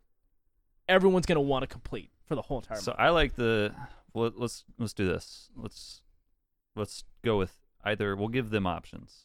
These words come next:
Speaker 1: Yep.
Speaker 2: We'll give the, the guys options tonight when we talk to them. We'll come back next week and we'll talk about, talk about the stipulations for the vaping, uh, what, whatever they decide is gonna be the punishment for the vaping,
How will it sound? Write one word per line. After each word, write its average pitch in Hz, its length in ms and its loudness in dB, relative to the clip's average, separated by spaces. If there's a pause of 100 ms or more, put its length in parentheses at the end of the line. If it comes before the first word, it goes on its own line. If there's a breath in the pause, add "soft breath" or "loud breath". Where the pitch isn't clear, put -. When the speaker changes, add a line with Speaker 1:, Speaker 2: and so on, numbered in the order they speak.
(120)
Speaker 1:
Yep. 120 140 -2
Speaker 2:
We'll 98 80 -6
give 101 220 -6
the, 101 140 -6 (100)
the 90 80 -10
guys 87 320 -4
options 82 380 -8
tonight 80 320 -8
when 80 100 -8
we 80 100 -8
talk 78 280 -10
to - 100 -14
them. 80 320 -10
We'll 87 120 -6
come 98 220 -6
back 87 220 0
next 87 260 -8
week 82 340 -10 (460)
and - 80 -8
we'll 90 80 -2
talk 90 260 -4
about, 87 380 -4
talk 98 180 -4
about 90 160 -4
the - 60 -10
stipulations 85 580 -6
for 82 220 -6
the 80 80 -10
vaping, 110 440 -2 (640)
uh, 82 300 0
what, 87 180 -2 (440)
whatever 90 420 -2
they 90 140 2
decide 90 420 -2
is 85 140 -6
gonna 87 160 -4
be 87 80 -4
the 85 80 -8
punishment 87 440 -6
for 85 100 -8
the 80 80 -6
vaping, 98 400 -2